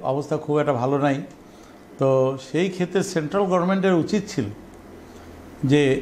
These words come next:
একটা বড় ফান্ড প্রত্যেকটা রাজ্যকে দেওয়া, রাজ্যের, রাজ্যগুলির যে জনসংখ্যা,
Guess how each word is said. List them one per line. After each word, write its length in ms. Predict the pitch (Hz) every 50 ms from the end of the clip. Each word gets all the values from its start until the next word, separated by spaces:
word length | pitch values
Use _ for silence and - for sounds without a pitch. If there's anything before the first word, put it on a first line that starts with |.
| - - -
একটা 200 | 139 143 143 175
বড় 320 | 156 139 143 143 170 185 180 -
ফান্ড 320 | 147 151 147 135 123 123 - - -
প্রত্যেকটা 460 | 147 - - - 208 196 - 202 190
রাজ্যকে 400 | 160 143 131 127 147 147 170 175
দেওয়া, 400 | 147 135 131 127 131 143 175 - - - - - - - - - -
রাজ্যের, 640 | 139 131 131 131 131 120 135 156 160 156 156 - - - - - - - -
রাজ্যগুলির 720 | 123 131 131 127 123 147 147 135 151 160 165 160 156 156 - - - - - - - - -
যে 440 | 131 123 117 143 147 143 135 123 - - - - - - - - - - 185 160 147 139
জনসংখ্যা, 1160 | 160 143 143 151 156 156 156 147 165 160 156 156 156 147 - - 147 165 170 - - 135 104